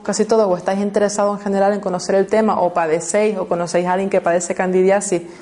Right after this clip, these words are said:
por lo menos vaginal, bucal, a cierto nivel, que es lo más obvio de diagnosticar.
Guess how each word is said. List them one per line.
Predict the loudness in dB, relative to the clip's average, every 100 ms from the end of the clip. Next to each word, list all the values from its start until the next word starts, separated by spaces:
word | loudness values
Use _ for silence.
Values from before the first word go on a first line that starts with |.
| -20 -6
por | 0
lo | 0 0
menos | 0 0 0
vaginal, | -2 -4 -4 -2 2 2 2
bucal, | 0 -2 0 0 2 0 -2 -4
a | -2 -2
cierto | -4 -2 0
nivel, | 2 2 2
que | 0
es | -2
lo | -2
más | 0 0
obvio | 0 0 0
de | 0
diagnosticar. | -2 -4 -6 -2 -2